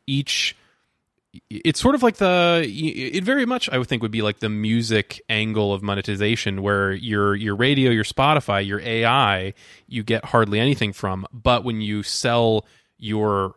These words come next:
you know, real print, your, your real painting,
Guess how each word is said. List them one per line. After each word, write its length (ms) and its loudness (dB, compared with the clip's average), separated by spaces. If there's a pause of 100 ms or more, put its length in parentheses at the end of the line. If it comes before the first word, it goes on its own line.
you 120 -10
know, 100 -4
real 640 0
print, 600 -4
your, 320 -8
your 220 -6
real 300 2
painting, 640 0